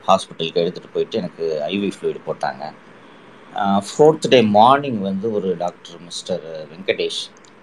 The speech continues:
அவர் வந்து என்னை செக் பண்ணி பார்த்துட்டு, "சங்கர், உங்க ஐ வி ஃப்ளூயிட்ல இருக்கிற அந்த சுகர் தான் உங்ககிட்ட போய் இருக்கு. ஒரு டாக்டரா நான் சொல்ல வேண்டியதை சொல்லிட்டேன்.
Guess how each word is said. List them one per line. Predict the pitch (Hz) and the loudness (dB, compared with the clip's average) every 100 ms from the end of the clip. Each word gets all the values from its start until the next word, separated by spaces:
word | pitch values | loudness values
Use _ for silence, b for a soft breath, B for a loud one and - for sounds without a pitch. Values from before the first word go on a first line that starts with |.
| - - - | -20 -20 -2
அவர் | 101 104 98 | 2 2 2
வந்து | 95 92 110 139 | -2 -4 -2 -2
என்னை | 113 95 82 80 82 | -2 -4 -6 -10 -8
செக் | - - | -8 0
பண்ணி | 113 95 | 0 0
பார்த்துட்டு, | 87 90 90 - 113 113 101 92 | 0 -2 -4 0 2 4 4 2
"சங்கர், | 92 87 | -2 0
உங்க | 104 92 | 0 2
ஐ | 87 104 | 2 2
வி | 107 - | -2 -4
ஃப்ளூயிட்ல | 92 82 85 82 80 87 | -4 -6 -10 -10 -10 -14
இருக்கிற | 95 - 87 | -10 -2 -2
அந்த | 87 87 85 - | -2 -10 -10 -6
சுகர் | 98 104 87 | 0 0 2
தான் | 98 110 | -2 -2
உங்ககிட்ட | 87 85 - 104 | -8 -14 -14 -12
போய் | 107 82 | -12 -12
இருக்கு. | 82 - 101 - - B B B - - - | -14 -14 -14 -14 -18 B B B -20 -12 -6
ஒரு | 90 85 78 | -4 -4 -4
டாக்டரா | 80 101 104 - 104 | 4 4 4 -2 -2
நான் | 95 | -2
சொல்ல | 90 92 98 | -2 0 0
வேண்டியதை | 101 85 80 78 - | 0 -2 -4 -6 -8
சொல்லிட்டேன். | 76 82 71 69 | -8 -12 -12 -16